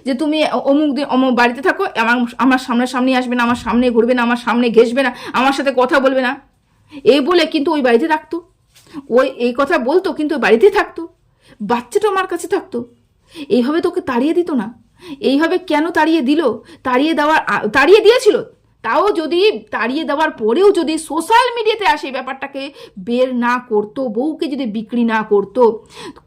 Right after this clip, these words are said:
কন্ট্রোভার্সি ক্রিয়েটারদের নিয়ে যদি নোংরামি না করতো, তাহলেও কিন্তু বাচ্চাটার ভবিষ্যৎ সুনিশ্চিত হতো। এই কাজগুলো কে করেছে? এই কাজগুলো বেচু করেছে,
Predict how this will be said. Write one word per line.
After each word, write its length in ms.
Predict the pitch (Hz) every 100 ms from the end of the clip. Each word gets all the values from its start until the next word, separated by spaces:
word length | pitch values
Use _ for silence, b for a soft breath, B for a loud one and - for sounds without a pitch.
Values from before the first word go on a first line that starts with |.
| _
কন্ট্রোভার্সি 580 | 277 302 339 453 453 466
ক্রিয়েটারদের 560 | 427 440 440 427 427 427
নিয়ে 240 | 403 370 370
যদি 200 | 403 381 381
নোংরামি 520 | 320 320 339 339 359
না 180 | 294 285
করতো, 520 | 294 247 233 277 285 311 262 175 - _ _ _ _ _ _ _ B B
তাহলেও 420 | - 202 269 302 339
কিন্তু 260 | 302 240 247
বাচ্চাটার 520 | 208 208 - 247 240
ভবিষ্যৎ 460 | 226 214 - 240
সুনিশ্চিত 720 | 240 - 220 226 226 - 240 233 -
হতো। 240 | 226 220 196 - _ _ _ _ B B B 285 -
এই 80 | 262 277
কাজগুলো 360 | 277 - 277 277 269
কে 80 | 294 277
করেছে? 280 | 214 202 202 226 -
এই 60 | 220
কাজগুলো 340 | 208 214 226 208
বেচু 200 | 202 208 202
করেছে, 280 | 220 -